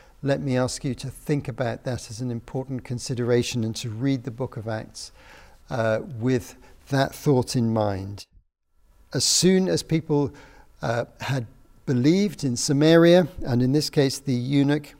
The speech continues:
on the road to Gaza, they were baptized after their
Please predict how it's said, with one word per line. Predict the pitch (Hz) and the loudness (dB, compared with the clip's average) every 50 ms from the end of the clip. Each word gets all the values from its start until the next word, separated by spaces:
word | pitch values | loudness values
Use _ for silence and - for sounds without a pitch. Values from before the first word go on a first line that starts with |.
| _ _ _ _ - _ _ - - - - - - - - _ - | _ _ _ _ -20 _ _ -20 -20 -20 -20 -20 -20 -20 -20 _ 0
on | 135 131 131 | 2 2 2
the | 123 120 | 2 2
road | 131 135 131 131 131 - | 2 2 2 2 0 -4
to | - 104 | -8 -6
Gaza, | - 127 120 117 117 107 - 123 113 104 - - - - - - _ _ _ _ _ | -4 -2 -2 -2 -4 -4 -4 -6 -6 -6 -8 -12 -20 -20 -20 -20 _ _ _ _ _
they | - 127 117 120 | 0 2 2 2
were | 107 117 113 113 113 | 2 4 4 4 2
baptized | 110 - - 127 - - - - 135 120 110 110 110 110 107 - - - - - - | 2 0 -2 -2 -2 -2 -4 -6 -4 -2 -2 -2 -2 -4 -6 -8 -10 -14 -14 -6 -2
after | 127 117 117 - - - 120 | 0 0 0 -2 -6 -8 -6
their | 104 120 113 110 110 107 87 | -4 0 0 2 2 0 -2